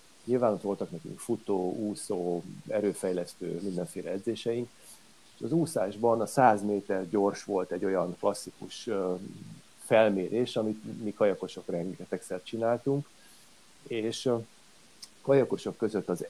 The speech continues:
száz méter gyorsan egy percen belül úszni, azért az nem, az még ma sem egy feltétlenül, ö, gyenge idő. Ö, és mi a társammal, Odorodic Attilával ostromoltuk ezt a határt, és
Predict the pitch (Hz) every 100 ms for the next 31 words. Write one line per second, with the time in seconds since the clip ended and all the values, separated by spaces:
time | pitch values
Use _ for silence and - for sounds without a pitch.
0 | - - - - 117 113 104 101 92 107
1 | 101 101 117 107 107 95 - 90 90 101
2 | 92 107 123 123 107 104 110 104 107 107
3 | - 104 95 98 98 - 92 90 90 -
4 | 90 95 90 90 90 92 - 104 92 101
5 | 104 - - 90 92 87 87 95 50 -
6 | - - - - - - - - - 104
7 | 90 92 92 - - - - - - -
8 | 127 - 143 120 110 - 113 - - 117
9 | 113 110 98 104 101 90 92 104 - 104
10 | 104 104 107 107 - - - 147 151 -
11 | 117 104 92 98 - 95 - 85 92 92
12 | 90 104 120 - - - - 101 -